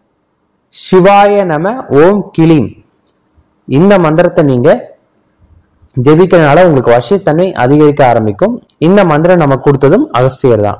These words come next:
அடுத்த மந்திரம் ஓம் சிங் ரங் அங் சிங். இந்த மந்திரம் நீங்க ஜெபிக்கிறனால சித்தர்களை நேர்ல சந்திக்கிறது மட்டும் இல்லாமல்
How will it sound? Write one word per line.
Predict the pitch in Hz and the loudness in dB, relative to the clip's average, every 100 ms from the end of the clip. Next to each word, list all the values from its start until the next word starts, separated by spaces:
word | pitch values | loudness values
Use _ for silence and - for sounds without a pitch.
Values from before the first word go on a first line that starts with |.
| _ _ _ _ - | _ _ _ _ -4
அடுத்த | 139 185 202 | -2 0 0
மந்திரம் | 156 113 151 233 - _ _ _ 127 | 0 0 -2 -4 -12 _ _ _ 2
ஓம் | 160 233 254 - - 139 | 2 2 -4 -16 -20 -20
சிங் | - 175 202 240 240 - - 117 113 | -6 0 2 0 -4 -14 -10 -4 -2
ரங் | 156 233 269 - _ - 120 | 0 -2 -4 -12 _ -6 -2
அங் | 180 233 226 _ _ - - | -2 -4 -8 _ _ -20 -8
சிங். | - 170 110 - _ _ _ _ _ _ _ _ _ - | -2 0 -2 -8 _ _ _ _ _ _ _ _ _ -2
இந்த | 180 220 196 | 2 2 0
மந்திரம் | 170 185 180 | -2 -2 -2
நீங்க | 151 127 | -4 -2
ஜெபிக்கிறனால | 139 170 165 131 156 214 - | 0 0 0 -2 -4 -6 -6
சித்தர்களை | 147 190 180 175 147 | -2 0 2 2 2
நேர்ல | 151 180 170 | 2 0 0
சந்திக்கிறது | 143 139 139 127 113 | -2 0 0 0 -2
மட்டும் | 113 160 127 | -2 -2 0
இல்லாமல் | 113 160 | 0 -2